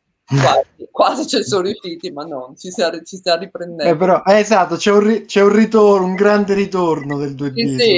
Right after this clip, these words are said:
Speaker 1: infatti,
Speaker 2: scena.
Speaker 1: meno male, però ci sono stati anni veramente bui, eh, perché, ehm, però io sono sempre stata una che <laughs> cercava prima di mettermi in, eh,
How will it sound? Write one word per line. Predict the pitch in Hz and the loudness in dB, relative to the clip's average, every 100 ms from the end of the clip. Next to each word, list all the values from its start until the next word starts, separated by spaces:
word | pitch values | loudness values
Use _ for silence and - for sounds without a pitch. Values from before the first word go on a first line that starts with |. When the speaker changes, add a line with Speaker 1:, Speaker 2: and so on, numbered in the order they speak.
| 170 | 0
Speaker 1:
infatti, | - 175 | 0 0
Speaker 2:
scena. | 127 151 | 0 -2
Speaker 1:
meno | 196 208 196 | 0 0 0
male, | 190 185 160 156 | 2 2 0 0
però | 170 190 190 175 | 2 4 4 2
ci | - | -2
sono | - 175 | -12 -4
stati | 170 175 175 | -2 -2 -2
anni | 160 165 | -4 -4
veramente | 160 156 156 160 156 | -6 -6 -8 -10 -12
bui, | 156 151 139 | -12 -16 -14
eh, | 139 139 - | -14 -14 -14
perché, | 139 135 - - _ _ - - - - _ _ _ _ - | -16 -16 -18 -20 _ _ -20 -20 -20 -20 _ _ _ _ 0
ehm, | 190 196 196 190 185 180 175 170 170 165 160 - | 2 4 4 2 0 0 0 -4 -8 -14 -20 2
però | 269 226 - | 4 4 0
io | - 254 294 | -6 0 0
sono | 320 | 0
sempre | 240 190 190 | -4 -6 -4
stata | 220 214 190 | -6 0 -2
una | 196 202 226 - _ | 0 -2 -4 -4 _
che | 175 | -8
<laughs> | - - _ _ _ | -6 -8 _ _ _
cercava | 170 175 190 156 151 | -12 -4 -2 -2 -4
prima | 202 277 | -8 -6
di | 320 | -8
mettermi | 220 180 - 175 170 160 147 139 - _ | -8 -10 -6 -8 -6 -10 -10 -12 -18 _
in, | 160 151 | -18 -16
eh, | 143 139 | -14 -14